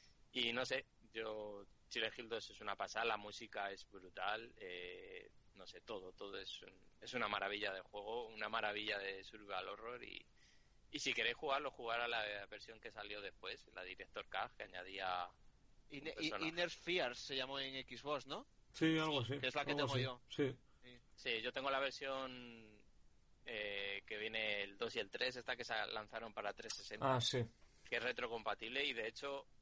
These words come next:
Speaker 1: hace bien poco estuve viendo unos vídeos en YouTube de, que, sobre Silent Hill, sobre la saga, y, y me invitaron a volver a jugar y me puse el Silent Hill dos en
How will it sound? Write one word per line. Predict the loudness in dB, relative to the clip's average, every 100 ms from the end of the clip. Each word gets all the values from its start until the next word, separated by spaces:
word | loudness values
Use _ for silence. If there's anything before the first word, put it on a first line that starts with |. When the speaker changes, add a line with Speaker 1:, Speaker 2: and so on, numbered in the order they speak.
| -10
Speaker 1:
hace | -4 2
bien | 2 2
poco | 0 -2 -4
estuve | -4 -4 0
viendo | 0 2 0
unos | 0 -2 -2
vídeos | -4 -2 -2 -2 -4
en | -8
YouTube | -8 -8 -6 -6
de, | -6 -4 -2 -4 -8 -14 -20 -20 -20 -20 -20 -10
que, | 0 4 4 0
sobre | -4 -2 0
Silent | 0 0 -2 -2
Hill, | -4
sobre | 0 2
la | 2
saga, | 0 -2 -2 -2
y, | -4 -8 -10 -6
y | 0
me | 0
invitaron | 2 2 2 2
a | 2 4 2
volver | 0 0 0
a | -2
jugar | -4 -4
y | -4 -4
me | -8
puse | -12 -10
el | -8
Silent | -6 -4 -6
Hill | -8 -8
dos | -6 -4
en | -4 -4